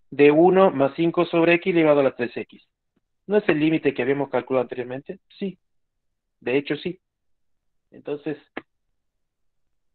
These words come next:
ahí tendría que continuar y haciendo el mismo artificio que hice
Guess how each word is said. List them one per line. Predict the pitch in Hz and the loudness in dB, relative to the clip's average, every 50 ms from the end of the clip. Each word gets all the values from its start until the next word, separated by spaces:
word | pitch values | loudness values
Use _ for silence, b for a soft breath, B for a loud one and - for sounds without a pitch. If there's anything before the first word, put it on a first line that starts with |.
| _ _ | _ _
ahí | _ 143 147 156 160 180 202 | _ -4 -2 0 0 0 2
tendría | - 202 180 156 170 170 | 0 0 2 4 2 2
que | 170 165 156 | 2 0 0
continuar | - 139 135 127 - 143 147 165 180 | 2 2 2 2 0 0 2 4 4
y | - 165 | 4 2
haciendo | 147 139 - 165 156 151 165 151 - | 0 0 0 -2 0 2 2 2 2
el | 143 139 | 0 0
mismo | 151 190 196 170 165 | 0 0 0 0 0
artificio | 147 - - 147 - - 156 147 - 165 165 - | -2 -2 -4 -6 -4 -4 -6 -2 -2 -4 -4 -2
que | - 127 | -4 -4
hice | 127 135 135 135 - 151 147 143 | -2 -4 -4 -4 0 0 0 0